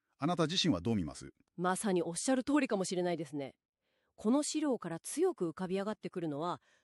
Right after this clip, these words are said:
Speaker 2: 特定のこう質の高い動画作品っていうよりは、複数のプラットフォームを横断して、ご自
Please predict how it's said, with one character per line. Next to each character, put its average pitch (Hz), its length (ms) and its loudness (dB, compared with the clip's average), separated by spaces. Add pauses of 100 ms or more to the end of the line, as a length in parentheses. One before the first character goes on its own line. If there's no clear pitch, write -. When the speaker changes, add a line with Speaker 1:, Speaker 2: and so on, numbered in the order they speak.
Speaker 2:
特 - 300 -12
定 370 320 0
の 330 360 4 (240)
こ 147 300 -4
う 131 80 -8
質 - 320 4
の 370 140 8
高 392 380 -2
い 220 100 2
動 214 340 2
画 269 120 2
作 285 260 -6
品 202 220 -2
っ - 20 -6
て - 180 -8
い 285 60 -4 (100)
う 359 120 0
よ 427 120 2
り 349 120 0
は、 330 280 4 (360)
複 - 280 -4
数 - 160 -4 (140)
の 254 80 6
プ 190 160 -6
ラ 196 80 0
ッ - 60 -18
ト 226 100 -2
フ 247 140 4
ォ - 20 6
ー 220 40 6
ム 175 100 2
を 147 120 -2
横 170 200 2
断 170 240 0
し - 120 -10
て、 208 300 0 (300)
ご 180 120 -6
自 180 100 -4